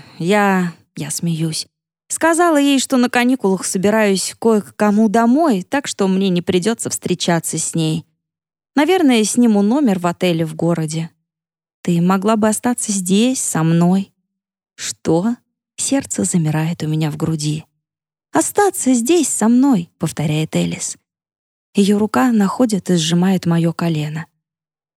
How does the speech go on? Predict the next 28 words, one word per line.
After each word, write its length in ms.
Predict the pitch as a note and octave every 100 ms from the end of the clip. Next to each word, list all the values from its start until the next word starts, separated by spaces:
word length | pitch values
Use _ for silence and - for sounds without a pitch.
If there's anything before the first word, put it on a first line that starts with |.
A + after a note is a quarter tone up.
| -
Мои 160 | D#4+ D#4
родители 540 | D4+ C4 E4+ - A#3+
во 140 | G#3 G#3+
время 260 | A#3 A#3+
каникул 480 | A#3+ A#3+ B3+ C4 A#3
будут 300 | G#3 A#3 A#3
путешествовать, 920 | B3 A#3 A#3+ D4+ E4 - D#3+ F3 F3 _ _ _ _
так 160 | E4+ F4
что 260 | - D4+
мне 320 | C#4 C#4+ F#4 F4+
в 80 |
виде 240 | C4 A#3+ C4
исключения 720 | - B3+ C4 - F4+ D#4+ C4
разрешили 580 | B3+ A3+ A#3 - D#4+ D4+
остаться 440 | F3 - A#3 -
в 60 | F3
школе. 500 | - - F3 E3 E3+ _ _ _ _ _ _ _
Квин 300 | - A3+ C4
собирается 640 | - F#3+ G3 F#3+ F3+ -
навестить 580 | G3 F3+ F#3+ - F3+ -
меня. 400 | E3+ E3 E3 E3 - _ _ -
Я 180 | G#3
уверена, 560 | F#3+ F#3 G#3 F#3+ F3+ F3
с 120 | E3+
удовольствием 640 | G3+ F#3+ F3+ A#3 - F#3 E3+
с 60 |
тобой 260 | - E3 D#3+
познакомится. 880 | - D#3 F3 - E3 D#3 E3 -